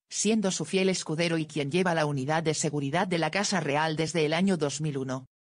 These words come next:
Conocido por su entorno más cercano como Mochi,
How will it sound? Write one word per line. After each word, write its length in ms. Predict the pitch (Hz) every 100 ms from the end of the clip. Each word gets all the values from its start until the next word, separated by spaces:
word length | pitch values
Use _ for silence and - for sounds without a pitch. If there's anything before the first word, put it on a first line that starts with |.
| _ -
Conocido 580 | 196 175 147 202 214 208
por 160 | 151
su 180 | 139 156
entorno 460 | 143 147 220 214 180
más 240 | 185 190
cercano 460 | 170 143 190 220 208
como 200 | 175 151
Mochi, 460 | 175 208 - 139